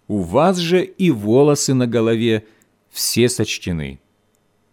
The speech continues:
Пусть мысль о Его особой любви к вам служит духовным успокоением и утешает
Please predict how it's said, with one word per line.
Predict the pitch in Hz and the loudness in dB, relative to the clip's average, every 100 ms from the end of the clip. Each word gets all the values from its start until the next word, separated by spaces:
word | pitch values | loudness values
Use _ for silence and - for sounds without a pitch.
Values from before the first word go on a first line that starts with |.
| _ _ _ _ _ _ _ _ _ _ _ _ _ | _ _ _ _ _ _ _ _ _ _ _ _ _
Пусть | - 202 - | 0 0 2
мысль | 147 143 165 151 - 123 - | 2 2 2 0 -2 -4 -2
о | 131 | 0
Его | 127 143 190 | 2 4 4
особой | 156 - 190 156 147 | 4 2 2 4 2
любви | 135 117 117 151 | 2 0 0 0
к | - | 0
вам | 113 196 170 87 - _ _ _ _ _ _ _ | 0 2 0 -4 -10 _ _ _ _ _ _ _
служит | - - 135 202 185 151 | -8 0 2 4 2 0
духовным | 139 - 175 160 151 143 | -2 2 0 0 -2 -6
успокоением | - 175 - 135 - 120 151 175 151 120 98 | -6 -6 0 0 2 4 6 6 6 4 0
и | - 160 - | -2 -4 -2
утешает | 165 - 120 - 147 147 135 123 | -4 -2 -4 -2 0 2 0 -2